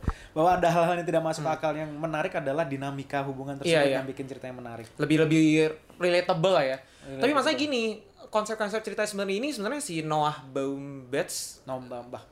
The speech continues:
Speaker 2: No-, Noah Baumbach <laughs> itu
Speaker 1: Iya, betul.
Speaker 2: sebenarnya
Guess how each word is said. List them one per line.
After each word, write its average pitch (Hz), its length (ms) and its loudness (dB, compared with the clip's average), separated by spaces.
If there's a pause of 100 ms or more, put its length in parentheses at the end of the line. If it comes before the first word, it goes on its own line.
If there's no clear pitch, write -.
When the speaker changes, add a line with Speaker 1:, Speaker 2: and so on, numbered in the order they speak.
Speaker 2:
No-, 156 240 -2
Noah 165 240 2
Baumbach 160 400 2
<laughs> - 80 0
itu 214 480 2
Speaker 1:
Iya, 156 240 -4
betul. 143 160 -2
Speaker 2:
sebenarnya 240 480 2